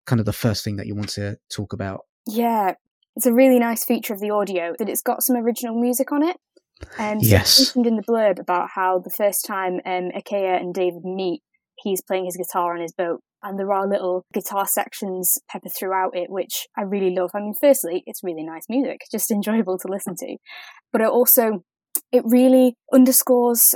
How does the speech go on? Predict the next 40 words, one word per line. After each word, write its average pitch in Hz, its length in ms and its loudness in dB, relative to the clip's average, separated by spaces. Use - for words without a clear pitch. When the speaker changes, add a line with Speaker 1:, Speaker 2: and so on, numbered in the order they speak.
Speaker 2:
um, 208 400 -2
Akea's 220 480 2
verse 220 320 0
parts - 560 2
really 254 240 4
well. 247 320 6
Um, 214 220 -2
and 214 80 -6
especially 220 420 0
there 220 120 -2
was 208 160 -2
a 185 40 -8
bit 202 280 -2
in 190 200 -8
chapter - 400 -8
eight 185 200 -2
where 185 220 -6
things 202 160 -12
have 208 100 -14
kind 185 200 -12
of 180 60 -10
got 185 180 -4
a 214 60 -8
bit - 240 -2
more 180 340 0
hectic 196 480 -4
and 185 140 -4
more 180 320 0
emotional 190 600 -4
and 180 80 -6
more 175 200 -4
passionate, 180 460 -8
and 180 100 -10
you 175 80 -10
can - 160 -14
tell 185 360 0
that 185 180 -2
change 180 540 -6
in 180 220 -8
the, 175 160 -4